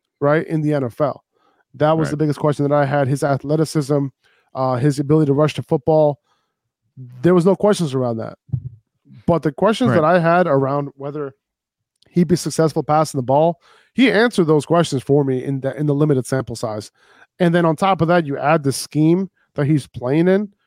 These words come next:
Speaker 1: like Gardner Minshew's having some success with here. Um, and, but we also, we already knew that this scheme was gonna be good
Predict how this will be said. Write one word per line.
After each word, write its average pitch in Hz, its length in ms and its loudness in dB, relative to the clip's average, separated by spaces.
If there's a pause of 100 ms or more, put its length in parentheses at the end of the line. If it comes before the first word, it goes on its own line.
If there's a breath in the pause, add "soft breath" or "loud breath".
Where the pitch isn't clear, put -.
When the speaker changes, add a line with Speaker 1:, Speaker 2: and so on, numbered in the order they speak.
(220)
Speaker 1:
like 143 220 0
Gardner 160 300 0
Minshew's 160 340 0
having 151 240 -2
some 139 160 -8
success 143 420 -4
with 170 160 -2
here. 190 240 0 (380)
Um, 139 340 0
and, 139 220 0
but 160 120 2
we 180 140 4
also, 160 340 0 (100)
we 196 80 2
already 165 200 0
knew 156 140 4
that 131 140 2
this 117 120 -6
scheme 131 220 -6
was 117 100 -8
gonna 120 140 -8
be 107 140 -8
good 120 220 -2